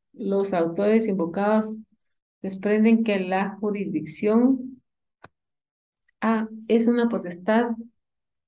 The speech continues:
es decir, una derivación de la soberanía que atribuye a sus titulares una posición de superioridad o de supremacía respecto a las personas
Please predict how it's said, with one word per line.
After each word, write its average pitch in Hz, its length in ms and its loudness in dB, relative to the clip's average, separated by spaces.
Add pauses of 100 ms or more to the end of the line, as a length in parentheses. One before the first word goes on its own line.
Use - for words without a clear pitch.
(140)
es 208 140 2
decir, 226 500 2 (100)
una 226 320 6
derivación 190 520 0
de 220 120 4
la 214 100 0
soberanía 185 580 -2
que 214 80 -2
atribuye 202 460 -2
a 214 60 2
sus 202 320 -6
titulares 196 640 0
una 202 240 -2
posición 196 520 -4
de 214 100 0
superioridad 185 800 0
o 208 80 -2
de 196 100 -2
supremacía 170 840 0
respecto 196 500 -4
a 214 60 2
las 196 140 -4
personas 208 520 0